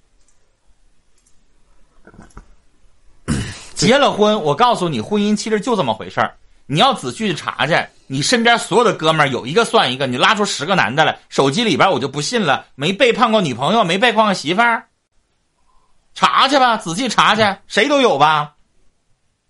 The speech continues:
Speaker 2: 那怎么的呢？
Speaker 1: 对。
Speaker 2: 就得离吗？没人会劝离，对不对？
Speaker 1: 对。
Speaker 2: 你会怎么劝哥们儿？你会劝你说：“哥们儿，哎，差不多行了，行了，行了啊，别太过分，让你媳妇儿知道日子咋过呀。”你会劝他稍微收敛收敛，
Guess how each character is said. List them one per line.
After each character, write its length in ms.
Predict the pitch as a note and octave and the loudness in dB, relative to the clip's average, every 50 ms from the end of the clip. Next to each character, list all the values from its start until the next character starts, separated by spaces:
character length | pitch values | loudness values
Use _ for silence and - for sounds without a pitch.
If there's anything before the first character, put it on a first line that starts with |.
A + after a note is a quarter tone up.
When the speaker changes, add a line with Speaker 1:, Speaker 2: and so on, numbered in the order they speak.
| _ _ _ _ _ | _ _ _ _ _
Speaker 2:
那 100 | G3+ G3+ | -6 -2
怎 200 | - G3 D#3 C#3+ | 0 0 0 2
么 100 | B2 B2 | 0 0
的 80 | C#3+ | 0
呢？ 140 | D#3 D#3+ D#3+ | 0 0 0
Speaker 1:
对。 60 | D#3 | 0
Speaker 2:
就 60 | G#3 F#3 E3 | 0 0 0
得 60 | C3+ | 0
离 180 | B2 A#2+ B2 D3 | 0 0 0 2
吗？ 280 | E3 F3+ F#3+ F#3+ F#3 - - _ _ _ _ _ _ _ _ _ _ _ - - _ _ _ _ _ _ _ _ _ | 2 2 2 0 -4 -8 -18 _ _ _ _ _ _ _ _ _ _ _ -20 -20 _ _ _ _ _ _ _ _ _
没 180 | - C3+ F#3 B3 | -2 0 2 2
人 160 | C4 A#3 G3 | 2 2 2
会 100 | G3+ F#3+ | 0 0
劝 220 | - - F#3+ D#3 C3 | 2 2 0 0 0
离， 140 | A#2 G#2+ | -2 -4
对 100 | B2+ D3 | -6 -6
不 80 | C3 B2 | -6 -4
对？ 180 | B2 B2 A#2+ A2 - _ _ _ _ - - _ _ _ _ _ _ _ - - - - - - - - - - - - | -4 -4 -4 -4 -8 _ _ _ _ -20 -20 _ _ _ _ _ _ _ -20 -20 -20 -20 -20 -20 -20 -20 -20 -20 -12 -6
Speaker 1:
对。 120 | C#3+ C#3 | -6 -4
Speaker 2:
你 180 | B2+ E3+ D#3 C#3+ | -2 -2 -4 -2
会 160 | - B3+ A#3 | -2 -2 0
怎 120 | F3 F3+ C3 | 0 0 -2
么 80 | B2 | -2
劝 220 | A#2+ - G#3+ E3+ D#3 | 0 0 0 2 2
哥 160 | D3+ D3 C3+ | 0 0 2
们 120 | C3+ C3 | 2 2
儿？ 60 | B2+ | 2
你 120 | A#2+ G#2+ G#2 | 2 0 -4
会 120 | A2 D3+ | -4 -6
劝 240 | D3+ - G3 E3+ C3+ | -2 -2 -2 0 0
你 60 | A2 | -2
说 100 | G#2 B2+ B2 | -4 -6 -4
：“哥 140 | - C#3+ | -4 -4
们 100 | C#3 C#3 | -2 0
儿， 40 | - | 0
哎， 100 | C#3 D3 | 0 0
差 180 | D3+ - - E3 | 2 2 2 2
不 60 | C#3 | 2
多 100 | D#3 D#3+ | 0 -2
行 160 | D3+ - G#2 G#2+ | -2 -2 -4 -6
了， 100 | C3+ C3+ | -6 -6
行 160 | - F#2+ G2 | -6 -8 -8
了， 80 | A#2+ | -8
行 160 | - - F2 E2+ | -8 -10 -8 -8
了 80 | G#2 | -6
啊， 280 | - - D#3 D#3+ D#3+ E3+ - _ _ - - _ | -4 -2 0 -2 -2 -4 -8 _ _ -20 -18 _
别 120 | - A#2+ | -10 -6
太 120 | C#3+ F3 E3+ | -6 -6 -2
过 180 | - F#3 E3 | 0 0 -2
分， 320 | - - G#3+ A3 F#3+ - - - - - - - | 0 0 0 -2 -2 -4 -8 -14 -20 -20 -16 -6
让 160 | - F3 E3+ | -4 -4 -4
你 40 | C#3 | -4
媳 160 | A#2 - C3+ D#3 | -6 -6 -4 -4
妇 60 | E3+ | -4
儿 20 | |
知 180 | D#3+ - E3 F3+ | -4 -4 -2 0
道 120 | F3+ E3 | 0 2
日 100 | D3+ D#3+ | 2 0
子 120 | E3+ E3 C3 | -2 -4 -4
咋 140 | A2+ F2+ - | -4 -6 -6
过 220 | - D3 E3 D#3+ | -8 -6 -2 0
呀。” 240 | C#3 A#2+ A2 G#2 G#2+ - - - - - - - _ - _ - | 0 0 0 -2 -6 -12 -20 -20 -20 -20 -20 -20 _ -20 _ -12
你 120 | A#2+ B2 | -10 -6
会 100 | C#3 E3+ | -6 -4
劝 180 | D#3 G#3+ G3 F3 | 0 0 0 2
他 80 | E3+ | 2
稍 120 | D#3+ F#3 E3 | 2 2 2
微 100 | F3 F3 | 2 0
收 160 | E3 - F#3+ | 0 0 0
敛 140 | F3+ C#3 G#2+ | 0 0 -2
收 140 | G2 G#2+ G2+ | -2 -4 -4
敛， 140 | G2 F2 | -4 -6